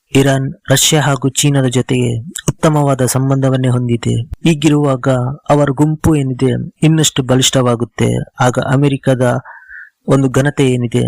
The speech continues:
ಅದಕ್ಕೆ ಪೆಟ್ಟು ಬೀಳುವ ಸಾಧ್ಯತೆನೂ ಇದೆ. ಈಗ ಮತ್ತೆ ಡೊನಾಲ್ಡ್ ಟ್ರಂಪ್ ಹೊಸ ಕಂಡೀಷನ್ನೊಂದಿಗೆ ಇರಾನ್ನೊಂದಿಗೆ ನ್ಯೂಕ್ಲಿಯರ್ ಡೀಲ್‌ಗೆ ಸಹಿ ಮಾಡಲು ಆಹ್ವಾನಿಸುತ್ತಿದ್ದಾರೆ.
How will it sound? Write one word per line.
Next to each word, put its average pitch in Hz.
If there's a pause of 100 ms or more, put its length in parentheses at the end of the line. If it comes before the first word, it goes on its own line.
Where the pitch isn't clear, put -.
(140)
ಅದಕ್ಕೆ 120
ಪೆಟ್ಟು 135
ಬೀಳುವ 123
ಸಾಧ್ಯತೆನೂ 120
ಇದೆ. 113 (680)
ಈಗ 156
ಮತ್ತೆ 156
ಡೊನಾಲ್ಡ್ 143
ಟ್ರಂಪ್ 143 (120)
ಹೊಸ -
ಕಂಡೀಷನ್ನೊಂದಿಗೆ 135
ಇರಾನ್ನೊಂದಿಗೆ 143
ನ್ಯೂಕ್ಲಿಯರ್ 135
ಡೀಲ್‌ಗೆ 127
ಸಹಿ 135
ಮಾಡಲು 120
ಆಹ್ವಾನಿಸುತ್ತಿದ್ದಾರೆ. 123